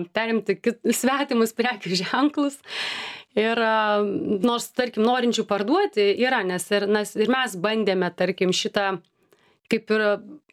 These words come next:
inicijuoti šitą dalyką ir kažkaip verslą sudominti, nes iš tikrųjų daug yra labai nenaudojamų prekių ženklų, bet, na, kažkaip susidomėjimas nebuvo toks didelis, kokio mes tikėjomės,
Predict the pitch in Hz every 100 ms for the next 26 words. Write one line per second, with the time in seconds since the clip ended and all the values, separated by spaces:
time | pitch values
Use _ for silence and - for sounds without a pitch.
0 | _ _ - 240 247 - 226 269 277 214
1 | - 190 208 220 269 240 190 190 196 226
2 | - - 196 180 233 - 254 247 196 196
3 | 247 233 220 190 180 202 214 240 - -
4 | 349 240 302 240 202 180 226 214 180 175
5 | 190 185 170 185 175 190 190 185 208 185
6 | 185 - - 202 208 233 254 - 247 -
7 | 247 - 277 247 262 294 320 262 226 233
8 | 247 240 196 196 233 226 214 214 214 208
9 | 202 - 202 214 202 185